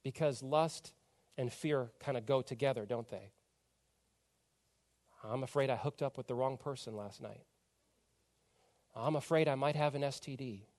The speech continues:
I'm afraid that I might get pregnant, and now what?" Right? Pan is the root word of panic or sudden terror. And that cave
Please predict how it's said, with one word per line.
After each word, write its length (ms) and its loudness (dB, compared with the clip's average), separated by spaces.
I'm 200 2
afraid 500 4
that 120 6
I 40 6
might 160 8
get 140 0
pregnant, 500 4
and 120 -8
now 160 6
what?" 280 -4
Right? 260 6
Pan 480 10
is 160 8
the 100 12
root 220 10
word 200 10
of 120 6
panic 520 8
or 100 8
sudden 320 8
terror. 500 8
And 220 6
that 220 12
cave 560 10